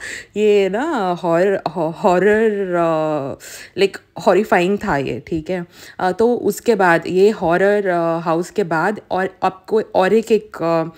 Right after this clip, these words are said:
अ, you know, एक छोटा सा एक स्पेस मिलेगा, जहाँ पर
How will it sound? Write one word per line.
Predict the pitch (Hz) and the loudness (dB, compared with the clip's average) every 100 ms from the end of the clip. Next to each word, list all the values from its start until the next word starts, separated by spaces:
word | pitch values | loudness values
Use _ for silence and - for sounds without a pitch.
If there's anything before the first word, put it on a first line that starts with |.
| - - - | -20 -20 -2
अ, | 170 165 165 | 2 4 4
you | 165 175 | 2 2
know, | 190 | 2
एक | 202 | -2
छोटा | - 202 185 | 0 0 0
सा | 196 196 | 0 0
एक | 190 | 0
स्पेस | - 180 175 - | -2 -2 -2 -2
मिलेगा, | 160 160 175 220 | -4 -2 0 -2
जहाँ | 208 180 180 180 | -2 -4 -6 -4
पर | 214 254 | -2 -2